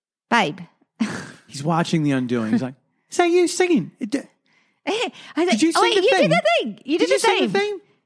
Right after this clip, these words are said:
Speaker 1: You did the thing."
Speaker 2: That's you doing the thing."
Speaker 1: <laughs> Yeah. Babe.
Speaker 2: Babe.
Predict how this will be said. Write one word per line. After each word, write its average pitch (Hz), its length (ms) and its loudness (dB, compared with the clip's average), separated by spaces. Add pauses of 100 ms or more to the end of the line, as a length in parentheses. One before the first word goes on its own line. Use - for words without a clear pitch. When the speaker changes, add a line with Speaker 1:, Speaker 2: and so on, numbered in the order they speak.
(200)
Speaker 1:
You 359 140 -2
did 494 100 -2
the 554 160 -2 (140)
thing." 214 160 0
Speaker 2:
That's 320 240 0
you 330 240 2
doing 294 260 0
the 277 80 -2
thing." 262 320 -2 (640)
Speaker 1:
<laughs> - 300 -6
Yeah. 403 80 0 (560)
Babe. - 100 2
Speaker 2:
Babe. 120 300 -2